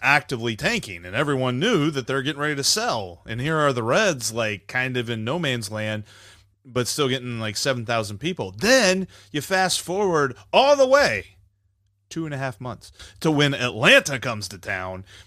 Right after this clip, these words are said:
and it goes off, and attendance is over forty thousand, forty-three thousand eighty-six, and then the next day,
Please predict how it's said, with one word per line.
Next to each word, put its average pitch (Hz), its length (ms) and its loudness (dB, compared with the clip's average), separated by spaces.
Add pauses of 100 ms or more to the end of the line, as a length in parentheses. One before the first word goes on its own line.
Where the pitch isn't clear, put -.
(200)
and 147 200 2
it 147 120 -4
goes 120 280 0
off, 90 400 -8
and 123 120 -4
attendance 123 540 -2
is 101 260 -6
over 135 320 4
forty 113 360 -2
thousand, 117 640 0 (200)
forty-three 135 600 0
thousand 120 540 -2
eighty-six, 120 720 -4
and 127 160 -4
then 120 140 0
the 113 80 -2
next 120 480 -2
day, 123 480 2